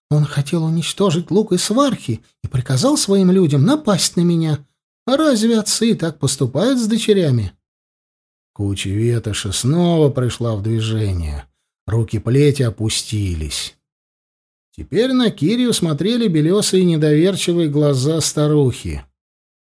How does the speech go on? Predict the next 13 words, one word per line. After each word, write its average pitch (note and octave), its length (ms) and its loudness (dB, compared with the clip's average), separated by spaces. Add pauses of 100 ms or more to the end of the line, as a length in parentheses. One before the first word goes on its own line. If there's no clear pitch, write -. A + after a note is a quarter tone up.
(180)
«Ты D4+ 400 -6
убежал C#4 840 -4
от C4+ 200 -4
Зарни? D#4 680 -2 (380)
<laughs> A#3 640 -2 (380)
Как F4+ 280 -4
тебе E4+ 320 2
это D#4+ 160 -2
удалось? C4+ 720 0 (380)
Почему F#3 400 -2
ты C4+ 100 -6
ещё C#4 300 -2
жива?» D4+ 600 -2